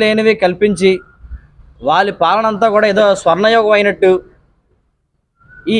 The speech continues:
ఏడాది కాలం కూటమి ప్రభుత్వంలో ఏవో అక్రమాలు జరిగిపోతున్నట్టు కొంత అభూత కల్పన చేసే ప్రయత్నం చేశారు. అయితే ఈ వేదికగా అమర్నాథ్ గారికి కొన్ని సూటి ప్రశ్నలు కూడా వేస్తా ఉన్నాం ప్రభుత్వానికి సంబంధించి.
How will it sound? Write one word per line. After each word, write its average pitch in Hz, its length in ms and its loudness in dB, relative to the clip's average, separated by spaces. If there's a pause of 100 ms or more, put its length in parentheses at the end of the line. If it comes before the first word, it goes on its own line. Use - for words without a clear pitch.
(120)
ఏడాది 226 360 0
కాలం 220 260 2 (300)
కూటమి 202 340 0
ప్రభుత్వంలో 214 480 0
ఏవో 202 180 2
అక్రమాలు 214 440 -2
జరిగిపోతున్నట్టు 185 680 0 (760)
కొంత 180 180 0 (100)
అభూత 214 300 0
కల్పన 208 320 -2
చేసే 190 220 -2
ప్రయత్నం 170 340 -2
చేశారు. 143 280 -2 (100)
అయితే 202 200 0 (1700)
ఈ 202 160 0
వేదికగా 214 440 0
అమర్నాథ్ 220 420 0
గారికి 214 220 -2
కొన్ని 202 200 0
సూటి 202 240 2
ప్రశ్నలు 202 320 -2
కూడా 208 180 2
వేస్తా 175 300 -2
ఉన్నాం 156 200 0 (1200)
ప్రభుత్వానికి 202 580 -2
సంబంధించి. 160 460 -2